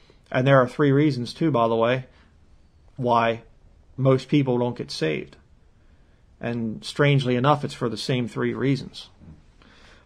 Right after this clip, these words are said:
Well, we'll see that as we continue. Okay, let's look at the very first one there. We're gonna turn to Second Timothy chapter two, verses three and four.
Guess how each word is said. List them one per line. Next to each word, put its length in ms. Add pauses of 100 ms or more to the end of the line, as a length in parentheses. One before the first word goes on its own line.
Well, 100
we'll 120
see 220
that 140
as 120
we 80
continue. 500 (320)
Okay, 260
let's 180
look 100
at 60
the 60
very 260
first 400
one 180
there. 300 (480)
We're 120
gonna 120
turn 300
to 160
Second 400
Timothy 260
chapter 360
two, 460 (460)
verses 380
three 260
and 180
four. 460